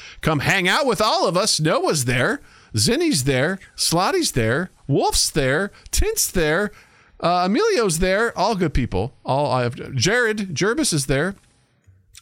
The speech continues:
All good folks. Uh, you can come hang out with us, chat with us about different silly stuff. You can set up game nights, which,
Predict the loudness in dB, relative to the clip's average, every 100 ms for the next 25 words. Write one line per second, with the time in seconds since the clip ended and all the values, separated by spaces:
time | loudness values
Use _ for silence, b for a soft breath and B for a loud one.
0 | -10 -2 0 0 -2 -2 -2 -2 -4 B
1 | B B B -2 0 0 -2 0 0 2
2 | 2 0 0 0 0 -2 -2 -2 0 0
3 | 0 0 -2 -2 -6 -4 -4 -2 -2 0
4 | -2 -4 -6 -4 -4 -4 -2 -2 0 -2
5 | -2 -4 -2 -2 -4